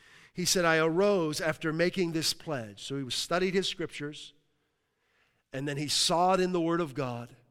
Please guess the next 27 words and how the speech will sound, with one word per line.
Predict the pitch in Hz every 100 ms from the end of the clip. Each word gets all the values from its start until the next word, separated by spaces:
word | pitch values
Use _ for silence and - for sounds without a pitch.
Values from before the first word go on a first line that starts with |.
| _ _ _ -
He | 147
became | 147 - 160
sure | 143 - 175 180
and | 175
certain | - 156 135 135
that | 123
healing | 151 156 156 147 - _ -
was | 127 135 -
our | 135 147 151 - - _ _ -
possession. | 147 135 131 - 110 104 _ _ _ _ _ _ _ _ _ 143
And | 143
then | 147
he | 160
made | 170 175
a |
pledge | 170 196 175 143 123 -
to | 156
God | 135 127 123 127 _ _ _ -
to | 156
walk | 127 143 156 -
in | 160
it | 170 139
the |
rest | 135 147 -
of | 160
his | 139
life. | 131 113 120 -